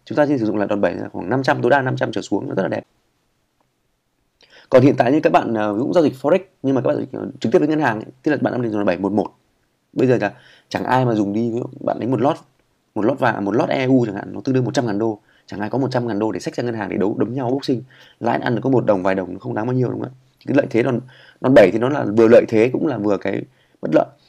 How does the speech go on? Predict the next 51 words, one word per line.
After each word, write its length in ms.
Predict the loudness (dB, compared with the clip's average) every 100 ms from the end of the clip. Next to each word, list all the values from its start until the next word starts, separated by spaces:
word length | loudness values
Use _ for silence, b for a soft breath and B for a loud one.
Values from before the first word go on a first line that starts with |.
| B 2
Đòn 140 | 6
bẩy 120 | 8
nó 60 | 8
là 80 | 2
con 120 | 0
dao 120 | 0
hai 160 | 2 4
lưỡi 160 | 4
nhé. 120 | 2 -4 _ _ _ _ _ _ _ -6
Đòn 120 | 0
bẩy 100 | 2
là 60 | 2
con 80 |
dao 100 | -2
hai 140 | 0 2
lưỡi. 220 | 0 -2 b b b
Nó 180 | 2 4
có 60 | 6
thể 100 | 4
là 60 |
bẩy 140 | 4 4
một 80 | 4
số 120 | 4
âm 180 | 4 4
lên 100 | 2
một 60 |
số 80 | 0
âm 100 | 0
cực 180 | -2 2
lớn 200 | 2 2
và 80 | 0
bẩy 120 | 0
một 60 |
số 120 | -2 0
dương, 180 | 0
một 80 | 0
số 100 | -4
dương 120 | -4
cực 140 | -2 -2
lớn, 120 | -2
nên 80 | -4
chúng 120 | -6
ta, 180 | -6 -6 _ _ _ _ -10
à, 280 | -6 -6 -8 -16 _ _ _ _ _ _ _ -20 -2
chú 140 | 4
ý 260 | 6 4 2
cái, 180 | -4 -4
cái, 240 | -8 -10 -16 _ _
cái 80 | -6
phần 120 | -4
này. 140 | -4